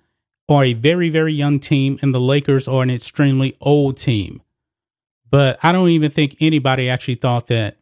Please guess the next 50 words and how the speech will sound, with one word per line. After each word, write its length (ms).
they 240
would 120
actually 360
lose 320
to 120
the 80
Rockets. 640
The 100
Rockets 460
actually 260
had 160
a 120
long, 440
long, 280
long 420
losing 400
streak, 420
and 80
then 80
they 60
finally 300
won 220
the 100
other 160
day, 340
and 160
now 220
they 140
have 240
beaten 200
the 80
Lakers. 560
Now, 120
LeBron 400
James 440
wants 300
you 120
to 100
believe 340
that 220
he 340
is 120
the 80
goat. 440
He's 240
been 160
out 160
there 140
telling 340
you 280